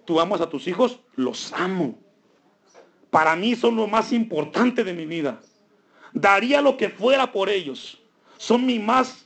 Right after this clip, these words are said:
grande tesoro, mis hijos". Y dice, "Y si los amas, ¿por qué no dejas de tomar?". Y ahí fue donde dijo él, "No, es que, es que no, pues es que,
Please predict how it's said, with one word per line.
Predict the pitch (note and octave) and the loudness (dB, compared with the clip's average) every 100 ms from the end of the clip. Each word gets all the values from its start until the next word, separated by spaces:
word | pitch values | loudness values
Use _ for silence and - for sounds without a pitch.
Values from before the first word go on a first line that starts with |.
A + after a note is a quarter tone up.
| - | -12
grande | - F#3 C4+ C4+ | 0 2 2 2
tesoro, | C4 G3+ A3 G3 | -2 -2 -2 -2
mis | F#3+ F3+ | -4 -8
hijos". | F3 - A3+ - - _ _ _ _ _ _ _ _ _ _ _ _ _ _ _ _ _ _ _ _ _ - - | -10 -10 -12 -16 -20 _ _ _ _ _ _ _ _ _ _ _ _ _ _ _ _ _ _ _ _ _ -20 -10
Y | C#3 | -8
dice, | D3+ D3+ F3+ D#3+ - _ _ - | -6 -8 -6 -6 -8 _ _ -12
"Y | C3 | -10
si | D#3 | -4
los | C#3+ C#3+ | -4 -4
amas, | D#3+ F#3 F#3 - - - - - _ _ - - - | -8 -8 -10 -12 -20 -20 -20 -20 _ _ -20 -20 -8
¿por | D3+ C#3+ | -2 -2
qué | F#3+ | -2
no | F#3+ E3 | -6 -4
dejas | D#3+ D3+ | -4 -4
de | C3+ | -6
tomar?". | B2+ A#2+ A2 - _ _ - _ _ _ - - - _ _ B3+ C#4 D4+ D#4+ _ B3+ A3+ _ _ _ _ _ _ _ _ _ _ _ _ _ | -8 -8 -8 -16 _ _ -20 _ _ _ -20 -20 -20 _ _ _ _ -20 -20 _ _ _ _ _ _ _ _ _ _ _ _ _ _ _ _
Y | A3+ | -8
ahí | - | -6
fue | B2+ | -4
donde | B2+ B2 | -4 -4
dijo | B2 B2 B2+ | -6 -2 -2
él, | B2 | -2
"No, | C3 B2+ | -4 -6
es | A#2 - | -8 -4
que, | D3 C#3 A2+ _ _ _ _ _ _ - | -2 -2 -4 _ _ _ _ _ _ -16
es | A#2+ - | -14 -4
que | C3+ | 0
no, | C3+ D#3 | 2 0
pues | A2+ A#2+ | -2 -10
es | A2+ | -6
que, | - D3 B2 | -2 -2 -2